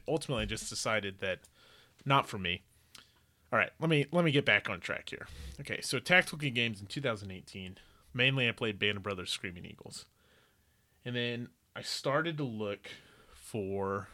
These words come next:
something of modern era and didn't really find anything to pique my interest other than Lock and Load. Well, then I start looking at Lock and Load, and the rules are like two hundred pages. Now, I know there's an older set of rules that are about sixty pages, and everyone says to start there,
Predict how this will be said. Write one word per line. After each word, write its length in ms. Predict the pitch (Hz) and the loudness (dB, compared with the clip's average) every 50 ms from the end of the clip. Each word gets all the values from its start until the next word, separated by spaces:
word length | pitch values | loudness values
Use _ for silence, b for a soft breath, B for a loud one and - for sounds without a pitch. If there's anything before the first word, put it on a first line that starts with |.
| B B B B - | B B B B -10
something 500 | - - - 113 98 95 107 104 101 101 | -6 -4 -2 -2 -2 0 -2 -2 -2 -2
of 180 | 90 90 95 | -4 -6 -6
modern 520 | 95 98 104 117 135 147 151 131 110 92 87 | -6 -4 -2 0 2 4 4 4 2 -2 -6
era 320 | 87 82 64 - - 147 b b b b b b b b b b b - | -8 -10 -12 -12 -12 -14 b b b b b b b b b b b -6
and 180 | 110 104 - | -6 -4 -2
didn't 300 | - 131 135 143 160 - 139 | 0 2 4 4 2 2 2
really 280 | 135 135 131 135 131 | 2 2 4 4 2
find 420 | 131 - - 123 113 113 123 127 123 | 0 -2 -2 0 2 2 2 2 0
anything 480 | 123 120 117 107 - - 110 107 107 | 0 0 -2 -2 -2 -4 -4 -2 -4
to 60 | 104 | -6
pique 320 | - - - 123 104 - - | -6 -6 -6 -6 -6 -4 -4
my 140 | 104 104 98 | -2 -2 -2
interest 360 | 95 98 - 107 95 - - - | -2 -2 -4 -4 -4 -4 -4 -2
other 260 | 113 117 113 107 104 | -2 0 0 0 -2
than 220 | 92 92 92 90 87 | -4 -4 -8 -10 -8
Lock 260 | 87 82 82 - - | -8 -8 -10 -10 -10
and 120 | - 71 | -10 -10
Load. 300 | 62 65 69 71 64 - - b b b b b b b b b b b b b b b b - | -10 -8 -8 -10 -10 -12 -16 b b b b b b b b b b b b b b b b -2
Well, 120 | 107 104 | -2 2
then 160 | 113 143 165 | 2 4 4
I 80 | 202 196 | 6 6
start 240 | 196 - 190 - 117 | 6 6 6 6 6
looking 220 | 143 139 - 143 | 4 2 2 0
at 120 | 127 92 117 | 0 0 0
Lock 260 | 123 120 123 123 - | 0 0 0 0 -2
and 140 | 123 113 104 | -4 -4 -4
Load, 280 | 92 90 92 95 107 - _ _ _ _ _ _ _ _ _ _ _ _ _ _ _ _ - - - | -4 -4 -4 -6 -10 -12 _ _ _ _ _ _ _ _ _ _ _ _ _ _ _ _ -8 2 4
and 100 | 175 160 | 6 8
the 80 | 160 | 8
rules 320 | 151 151 165 165 160 147 151 | 8 8 8 8 8 8 6
are 40 | 127 | 4
like 160 | 98 87 - | 4 2 0
two 180 | - 131 120 | 0 0 0
hundred 180 | 101 95 90 82 | -2 -2 -4 -4
pages. 500 | - 98 85 82 - - 76 - - - - | -4 -4 -6 -6 -10 -12 -12 -12 -12 -4 2
Now, 200 | 123 117 120 123 | 4 6 6 6
I 80 | 123 | 6
know 240 | 120 127 131 147 160 | 6 6 6 6 8
there's 220 | 151 156 143 131 123 | 8 6 6 6 4
an 100 | 123 117 | 2 2
older 220 | 120 131 127 131 | 2 2 2 0
set 220 | - - 147 131 | 2 2 2 2
of 120 | 113 104 104 | 0 0 -2
rules 260 | 113 117 113 107 104 | -2 -2 -2 -2 -2
that 100 | 110 95 | -2 -2
are 180 | 95 92 98 92 | -2 -2 -4 -4
about 260 | 90 92 90 - - | -6 -6 -6 -4 -4
sixty 340 | - - 202 - - - 143 | -4 -4 -4 -2 -2 -2 0
pages, 360 | - 123 120 107 110 101 101 | 2 2 2 2 0 -4 -4
and 80 | 107 | -2
everyone 280 | 107 107 104 104 101 95 | -2 -2 -2 -4 -4 -4
says 340 | - - - 113 101 92 - | -4 -2 -2 -2 -2 -2 -4
to 80 | - | -4
start 340 | - - - 113 101 78 85 | -4 -2 -2 -2 -2 -2 -2
there, 320 | 120 127 131 127 127 120 | 0 2 2 2 0 -2